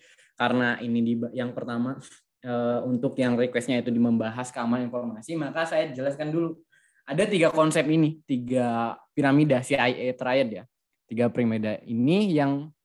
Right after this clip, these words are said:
menjadi cikal bakal bagaimana informasi itu aman. Bagaimana informasi dikatakan aman? Yang pertama itu ada confidentiality. Itu apa? Di mana, eh, semua hal informasi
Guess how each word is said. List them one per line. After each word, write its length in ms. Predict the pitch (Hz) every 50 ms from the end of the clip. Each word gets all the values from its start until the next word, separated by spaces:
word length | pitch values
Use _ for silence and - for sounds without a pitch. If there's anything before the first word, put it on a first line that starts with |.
| _ _ _ _
menjadi 800 | - 139 139 123 113 131 127 123 120 135 170 190 202 202 196 - _ _
cikal 240 | - 160 160 170 170
bakal 480 | 156 143 131 - - 175 180 170 160
bagaimana 480 | 156 135 127 123 127 123 120 117 123 147
informasi 560 | 147 143 131 135 123 123 120 120 - 123 117
itu 80 | 117 127
aman. 400 | 117 113 113 113 117 110 104 110 - _ _ _ _ _ _ _ _ _ _ _ _ _ _ - _ _ _ _ _ _
Bagaimana 480 | _ 131 127 120 127 127 123 123 151 170
informasi 560 | 185 180 160 151 143 135 135 139 - 170 175
dikatakan 480 | 160 151 160 139 131 139 - 127 127 127
aman? 400 | 104 156 185 175 135 120 117 120
Yang 240 | 123 123 123 127
pertama 400 | 127 - 123 127 123 123 139 160 175 175
itu 80 | 175 180
ada 240 | 156 135 123 120
confidentiality. 960 | - 127 127 123 - 123 117 117 120 123 123 120 113 113 117 113 - - 110 113 - _ _ _ _ _ _ _ _ _ _
Itu 240 | 127 139 147 151 139
apa? 560 | 135 123 - - 147 160 175 175 156 - - _
Di 80 | 135 131
mana, 640 | 135 131 123 120 113 117 139 170 196 208 180 - - _ _ _ _ _ _ _ _ _ _ _ _ _ _ _ _ _
eh, 540 | - 135 135 131 131 131 131 131 131 131 131 135
semua 480 | - 160 151 147 147 160 185 208 214
hal 480 | 196 165 147 185 196 190 156 139 - 135
informasi 800 | 139 135 131 139 135 135 127 120 120 117 - - 117 117 143